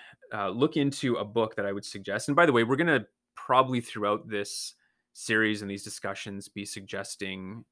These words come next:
other books that can also be helpful if you wanna go a bit deeper into particular doctrines. But if you'd like to know a little bit more about the difference between historical theology, biblical theology, and systematic theology, and specifically if you would like to know a little bit about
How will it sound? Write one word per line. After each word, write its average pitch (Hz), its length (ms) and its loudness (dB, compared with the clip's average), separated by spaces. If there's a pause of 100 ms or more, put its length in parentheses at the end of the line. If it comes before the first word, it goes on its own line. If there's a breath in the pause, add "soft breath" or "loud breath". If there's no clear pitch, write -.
(120)
other 135 220 2
books - 460 -4 (120)
that 98 500 -4 (680)
can 110 100 -10
also 98 220 -4
be 117 80 -2
helpful 127 320 -2
if - 100 -4
you 101 80 -8
wanna 101 160 -4
go 101 120 -2
a 95 40 -2
bit 98 220 -6
deeper 113 320 -4
into 101 200 -8
particular 104 600 -6 (340 loud breath)
doctrines. 131 520 2
But 123 100 4
if 135 140 4
you'd 220 120 -2
like 147 140 8
to 143 100 0
know 113 220 6
a 104 80 2
little 123 140 2
bit 107 140 2
more 104 240 0
about 104 200 2
the 107 60 -8
difference 135 580 0
between 113 360 -4
historical 113 480 0
theology, 107 500 -2
biblical 107 360 -6
theology, 101 480 -6
and 110 120 -12
systematic - 560 -2
theology, 123 520 0 (540 loud breath)
and 127 340 4
specifically 151 600 2
if 120 160 2
you 123 60 0
would 120 120 4
like 110 280 4
to 117 680 0
know 110 380 2
a - 20 2
little 110 220 0
bit 107 160 0
about 104 580 0